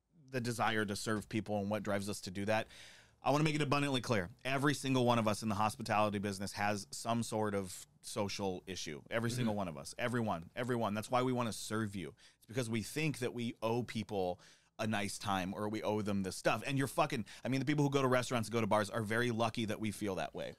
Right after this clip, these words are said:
Speaker 1: 'Cause we
Speaker 2: Yeah.
Speaker 1: feel, we feel that you need us to do something for you,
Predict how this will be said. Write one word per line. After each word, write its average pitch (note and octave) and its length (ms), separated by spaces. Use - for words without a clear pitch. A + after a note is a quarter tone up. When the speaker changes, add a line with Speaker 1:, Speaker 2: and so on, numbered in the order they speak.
Speaker 1:
'Cause B2 160
we D#3 80
Speaker 2:
Yeah. E3+ 160
Speaker 1:
feel, C3+ 400
we D3+ 160
feel D#3+ 360
that C3 160
you C3+ 360
need C3 280
us A2+ 400
to A2 100
do A#2+ 140
something A2 360
for A2 200
you, G2 240